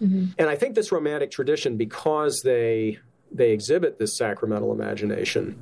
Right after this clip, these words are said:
Speaker 2: they are more ecologically sensitive.
Speaker 1: Mm-hmm.
Speaker 2: I don't think they see the world as nothing but a storehouse of res-, of resources, the way
Speaker 1: Mm-hmm.
Speaker 2: that both capitalists and Marxists have tended to do. I think that, uh, romantics have generally tended to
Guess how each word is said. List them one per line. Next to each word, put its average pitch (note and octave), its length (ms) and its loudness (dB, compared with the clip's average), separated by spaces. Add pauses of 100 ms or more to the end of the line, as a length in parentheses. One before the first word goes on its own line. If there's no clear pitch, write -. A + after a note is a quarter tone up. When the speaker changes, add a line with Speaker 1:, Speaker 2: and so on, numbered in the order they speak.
(160)
Speaker 2:
they B2 200 6
are A2+ 260 2
more G#2+ 540 0
ecologically G#2+ 640 -2
sensitive. D3+ 600 0
Speaker 1:
Mm-hmm. G3+ 360 -2
Speaker 2:
I G2+ 120 0
don't G#2+ 240 2
think G#2+ 200 2
they G#2+ 140 4
see A2 240 0
the A2 80 -2
world A2 400 0
as G2 100 -6
nothing G#2+ 260 0
but G#2 120 -2
a G2+ 40 0
storehouse G#2+ 680 2
of G#2 120 -10
res-, G#2 220 -6 (120)
of G2+ 300 2
resources, A2+ 680 2
the G#2 80 2
way G2+ 200 0
Speaker 1:
Mm-hmm. G2+ 80 0
Speaker 2:
that G2 320 -4
both G2 280 -2
capitalists G#2 720 0
and G2 360 0 (400)
Marxists B2+ 540 2
have A2 120 0
tended G#2+ 340 -2
to G#2+ 80 -4
do. F#2+ 400 0 (140)
I A2+ 180 4
think C#3 340 0
that, A2 440 2 (140)
uh, A2 200 2
romantics A2 600 0
have G#2 140 0
generally A2 420 2
tended G#2+ 420 0
to G#2+ 340 2